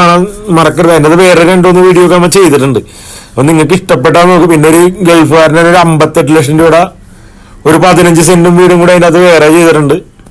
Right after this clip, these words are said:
അപ്പൊ നിങ്ങൾക്ക് താല്പര്യം ഉണ്ടെങ്കിൽ അത് പോയി കാണാം. അതുപോലെ തന്നെ ആ ചാനൽ ഒന്ന് സബ്സ്ക്രൈബ് ചെയ്യാനും മറക്കരുത്. കാരണം ഇതൊക്കെ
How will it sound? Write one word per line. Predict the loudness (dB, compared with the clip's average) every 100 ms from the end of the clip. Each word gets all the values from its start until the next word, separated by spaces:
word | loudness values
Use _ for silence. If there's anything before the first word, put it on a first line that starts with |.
| -20 -20 -20 -20 -20 -20 -20 -8
അപ്പൊ | -2 0
നിങ്ങൾക്ക് | 0 0
താല്പര്യം | 0 0 0
ഉണ്ടെങ്കിൽ | 0 0
അത് | 2 2
പോയി | 0 -2 -8 -20 -20 -6 -2
കാണാം. | 0 0 -2 -2
അതുപോലെ | -2 2 2 2
തന്നെ | 0 0
ആ | 0
ചാനൽ | 0 0
ഒന്ന് | 0 0
സബ്സ്ക്രൈബ് | -2 -2 0 0
ചെയ്യാനും | 0 0 0
മറക്കരുത്. | -2 -4 -6 -8 -20 -20 -20 -20 -20 -18 -6
കാരണം | -2
ഇതൊക്കെ | 0 0